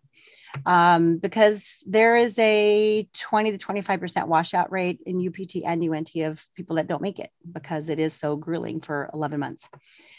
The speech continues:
Uh, when you do get your wings and you get to this part, um, yeah,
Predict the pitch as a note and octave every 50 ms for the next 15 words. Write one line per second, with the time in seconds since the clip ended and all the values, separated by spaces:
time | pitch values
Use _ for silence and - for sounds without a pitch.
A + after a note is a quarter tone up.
0 | - - _ _ F3+ F3+ E3 C#3 - E3+ G#3 B3 C4+ D4+ E4 D4+ C#4+ C#4 C4 A3
1 | A#3 G#3+ - G3 F#3+ E3 E3 D3+ C#3+ C#3+ D#3+ E3 E3+ F3+ D#3+ D#3+ D#3 - - C#3
2 | - E3 - D#3 E3 - - - C#3+ C#3+ E3 - - _ _ - - _ - F3
3 | E3 D#3+ D#3 D#3+ E3+ E3 - F3+ G3+ A#3+ D#4